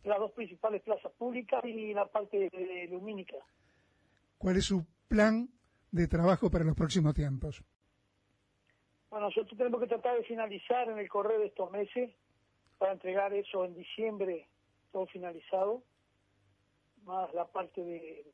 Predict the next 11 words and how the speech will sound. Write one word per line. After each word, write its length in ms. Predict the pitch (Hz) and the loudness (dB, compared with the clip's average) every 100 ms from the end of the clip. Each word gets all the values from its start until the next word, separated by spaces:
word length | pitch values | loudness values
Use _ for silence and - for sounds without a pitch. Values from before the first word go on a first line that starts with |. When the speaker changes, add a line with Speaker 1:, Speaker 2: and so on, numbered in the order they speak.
| - | -14
Speaker 1:
cementerio 540 | 175 170 156 208 208 170 | -12 -12 -2 -2 0 -6
que 60 | |
estaba 420 | - 175 165 151 - _ _ _ _ | -6 -4 -4 -6 -16 _ _ _ _
en, 360 | 196 175 165 160 _ _ _ _ _ | -12 -10 -12 -18 _ _ _ _ _
estaba 320 | - 170 175 208 | -4 -2 -2 -6
en 140 | 175 | -12
muy 200 | 175 185 | -10 -10
estado 400 | 180 - 170 175 | -10 -6 -2 0
de 60 | 170 | 0
abandono, 500 | 175 180 202 220 269 _ _ _ _ _ _ _ _ _ | 0 0 0 0 -6 _ _ _ _ _ _ _ _ _
este, 840 | 220 202 - - 196 180 170 156 | 0 0 -2 -2 0 0 -2 -8